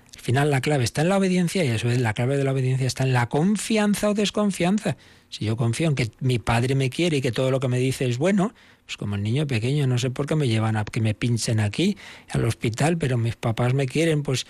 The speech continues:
ya entenderá de mayor que necesitaba esa operación, que si no se hubiera muerto,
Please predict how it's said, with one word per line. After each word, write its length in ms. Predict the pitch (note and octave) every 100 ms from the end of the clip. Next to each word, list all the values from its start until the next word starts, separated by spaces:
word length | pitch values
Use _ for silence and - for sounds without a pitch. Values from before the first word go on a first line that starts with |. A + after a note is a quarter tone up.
| - - _
ya 120 | D3
entenderá 480 | F#3 F#3 D3 B2+ B2
de 80 | C3
mayor 360 | A#2 B2 D3
que 120 | C#3 B2
necesitaba 680 | B2+ - B2 B2+ D#3 F3+
esa 160 | D#3 D#3+
operación, 560 | E3 D#3 B2 D3+ F3+
que 140 | D3 A#2+
si 80 | B2
no 140 | C3
se 100 | C#3
hubiera 240 | C#3+ C#3+
muerto, 440 | A#2 D#3+ F#3+ -